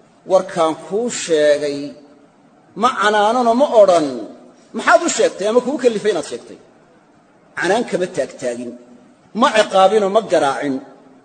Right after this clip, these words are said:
uma goodiinoo uma hanjabin. Bas wuxuu u tilmaamay warkii wax ka mida intaa inay sheegtay. Weliba ma wada dhammayn isagu og. Dabada intuu warkii qabsaday,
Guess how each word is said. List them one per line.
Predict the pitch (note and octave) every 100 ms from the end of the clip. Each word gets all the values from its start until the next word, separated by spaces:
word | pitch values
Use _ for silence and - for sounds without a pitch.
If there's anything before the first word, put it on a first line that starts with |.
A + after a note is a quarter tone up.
| _ _ _ _
uma | B3 E4
goodiinoo | A#3+ C4+ C4 B3+ D4 C#4
uma | C4 C#4
hanjabin. | G#3+ G3 - E3+ E3 G3 - - - _ _ _ _
Bas | A3 G#3 -
wuxuu | F#3+ F#3 A#3
u | B3 -
tilmaamay | G3 E3+ E3+ F#3+ G#3 A#3+ C#4+ D4+ - - - - _ _ _ _ -
warkii | G3+ A3+ A3 G3
wax | F#3+ G#3+ -
ka | - G#3
mida | F#3 F3 G3
intaa | F3+ D#3+ D#3+
inay | C#3+ B2+
sheegtay. | - B2 A#2+ - A#2+ A2+ - _ _ _ _ _
Weliba | A#3+ C#4+ E4+ A3 F3 - - - - _ _ _
ma | A#3
wada | B3+ G#3 F#3 F3+
dhammayn | F3+ E3+ F#3+ G3+ F#3+
isagu | G3 D#3+ C3
og. | C3+ - - _ _ _ _ _
Dabada | G3 A3 G3+
intuu | F3 E3+ F#3+
warkii | - F3
qabsaday, | - C3 - C3+ C3+